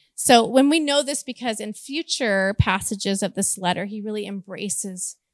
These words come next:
the diversity in the church. People have different callings, different gifts, different perspectives, and that, that coming together is really beautiful and can challenge us.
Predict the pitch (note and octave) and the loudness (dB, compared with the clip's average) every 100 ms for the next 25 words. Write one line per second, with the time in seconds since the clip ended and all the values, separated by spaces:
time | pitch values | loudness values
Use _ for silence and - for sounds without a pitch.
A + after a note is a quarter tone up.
0 | _ G3 G3+ G3 G#3 A#3 - A3+ G#3 F#3+ | _ -6 -4 -4 -4 -2 -2 -2 -4 -6
1 | - G3+ F3 - - G3+ F#3+ F#3+ G3 G3 | -8 -8 -8 -8 -10 -10 -10 -10 -10 -10
2 | G3 - - D4 C4 G3+ F#3+ - A3 G3+ | -10 -12 -2 0 0 -4 -8 -8 -10 -12
3 | - - C#4 A#3 - G#3+ G3+ G3+ G#3+ - | -16 2 2 2 -4 -8 -10 -6 -6 -2
4 | A#3 - G#3 F#3+ G#3+ G3+ - - - - | -4 -2 -6 -6 -6 -8 -10 -20 -20 -6
5 | A#3 A#3+ - - E4 D#4 D4+ G#3+ A3 A#3 | 0 0 4 4 4 2 0 2 6 6
6 | A3 G#3 G3+ G#3 F#3 F#3 F#3+ A3 C4+ E4+ | 4 0 -2 -4 -6 -8 -4 -4 -4 -4
7 | F4 C4+ A3 G#3 F#3 - G#3+ G#3+ A3+ C4+ | -2 -2 -2 -4 -4 -6 -8 -6 -4 -4
8 | C#4 C#4+ E4+ E4+ - - | -2 -2 -4 -4 -6 -8